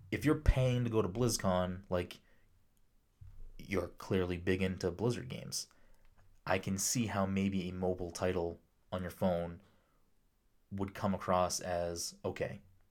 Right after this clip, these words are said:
this isn't, like, for the core Diablo audience. But maybe it is. Maybe it's a good fucking game. You have no idea. You haven't played it.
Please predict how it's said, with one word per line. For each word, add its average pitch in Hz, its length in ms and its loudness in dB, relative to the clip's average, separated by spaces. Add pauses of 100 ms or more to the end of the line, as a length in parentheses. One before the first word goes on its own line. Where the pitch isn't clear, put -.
this - 160 -4
isn't, 98 220 -2
like, 90 160 0
for 90 340 0
the - 80 -6
core 98 340 0
Diablo 90 400 -4
audience. - 440 -12 (260)
But 117 160 -4
maybe 143 300 -4
it 147 80 -4
is. 139 240 -8
Maybe 127 200 -6
it's 143 120 -8
a 135 40 -6
good 131 160 -6
fucking 120 280 -8
game. 101 320 -8
You 113 100 -10
have 117 80 -8
no 117 120 -6
idea. 107 280 -8
You - 320 -12
haven't 107 160 -10
played - 180 -12
it. - 60 -20